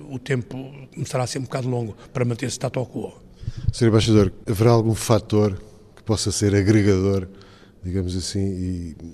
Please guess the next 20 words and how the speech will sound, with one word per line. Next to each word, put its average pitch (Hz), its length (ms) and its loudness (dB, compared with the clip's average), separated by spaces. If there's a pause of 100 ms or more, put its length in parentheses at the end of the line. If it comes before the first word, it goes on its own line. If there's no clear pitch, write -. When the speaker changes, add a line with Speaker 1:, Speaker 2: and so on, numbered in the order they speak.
(220)
Speaker 2:
ultrapassar 98 800 -2
todas 90 360 -6
estas 92 300 -4
declarações 90 540 -6
que - 80 -20
temos 92 200 -4
vindo 90 220 -6
a 90 60 -4
assistir 87 240 -8
nos 87 160 -6
últimos 85 280 -8
tempos 85 280 -10 (420)
e 90 40 -16
que - 100 -20
possa 95 280 -4
fazer 90 260 -2
de 85 60 -6
novo 92 200 -2
a 90 80 0
aliança 90 400 -2